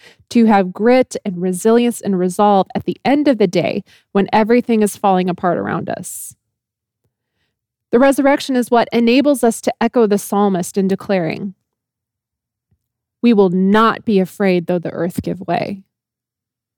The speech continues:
The resurrection is what enables us to echo Job, that after losing his wealth, his family, his position, his security, his health,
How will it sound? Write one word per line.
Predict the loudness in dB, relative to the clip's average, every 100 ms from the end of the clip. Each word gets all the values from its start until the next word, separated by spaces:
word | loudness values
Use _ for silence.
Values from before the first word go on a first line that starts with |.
| _ _ _ _ _ _ _ _ _ _ _ _ _
The | 2
resurrection | 4 4 2 0 -2
is | -2 0
what | 2 2 2
enables | 2 2 2 0
us | -2 -4
to | -2
echo | -2 2 0
Job, | 2 2 2 0 -4 -10 -12 -12 -2
that | 0 2
after | -2 -2 -2 0 0 -2 _ _ _ _
losing | 2 2 2 2
his | 2 -2 -4
wealth, | -4 0 2 2 0 -10 _
his | -8 -8 -8
family, | -6 0 0 0 0 -2 -4 -6
his | -6 -6
position, | -6 -4 0 0 0 -2 -2 -6
his | -10 -8
security, | -6 -4 0 2 2 2 0 -4 _ _ _ _ _ -10
his | -8
health, | -8 -2 2 2 2 -4